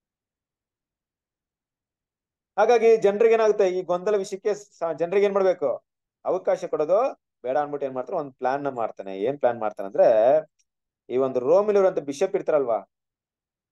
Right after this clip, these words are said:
ಆ, ಆ ಬಿಷಪ್ಗೆ ಏನ್ ಮಾಡ್ಬೇಕು ಅಂದ್ರೆ ಅವ್ರು ತುಂಬಾ ಪ್ರಾಮುಖ್ಯತೆ ಕೊಡ್ಬೇಕು. ಈ ಎರಡು ವರ್ಗದವರು, ಈ ಎಟುಚೈನ್ಸ್ and ನೆಸ್ಟೋರಿಯನ್ಸ್ ಅಂತ ಇದಿರಲ್ವಾ, ಅವ್ರಿಗೆ ವಿರುದ್ಧವಾಗಿ ಮಾತಾಡೋದು ಮಾತ್ರವಲ್ಲದೆ ನೀವೆಲ್ಲ ಎಲ್ಲದ್ ಮುಖ್ಯವಲ್ಲ,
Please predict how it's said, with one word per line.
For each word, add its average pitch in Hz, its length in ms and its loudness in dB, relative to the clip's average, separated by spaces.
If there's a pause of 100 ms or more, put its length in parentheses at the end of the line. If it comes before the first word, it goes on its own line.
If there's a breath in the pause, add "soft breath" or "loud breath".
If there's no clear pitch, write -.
ಆ, 160 140 -2 (800)
ಆ 127 220 -2
ಬಿಷಪ್ಗೆ 185 1200 2
ಏನ್ 202 160 -4
ಮಾಡ್ಬೇಕು 175 340 -4
ಅಂದ್ರೆ 180 200 -6
ಅವ್ರು 165 320 -2
ತುಂಬಾ 160 180 -4
ಪ್ರಾಮುಖ್ಯತೆ 135 480 -8
ಕೊಡ್ಬೇಕು. 98 460 -16 (260)
ಈ 127 420 2
ಎರಡು 160 220 6
ವರ್ಗದವರು, 170 640 4 (320)
ಈ 135 60 -4
ಎಟುಚೈನ್ಸ್ 185 800 2
and 160 240 -2
ನೆಸ್ಟೋರಿಯನ್ಸ್ 180 520 -4
ಅಂತ 165 120 -12
ಇದಿರಲ್ವಾ, 147 540 0
ಅವ್ರಿಗೆ 170 340 -2
ವಿರುದ್ಧವಾಗಿ 180 480 -2
ಮಾತಾಡೋದು 160 420 -4
ಮಾತ್ರವಲ್ಲದೆ 135 840 -2 (1300)
ನೀವೆಲ್ಲ 190 500 0
ಎಲ್ಲದ್ 190 260 0
ಮುಖ್ಯವಲ್ಲ, 170 680 -4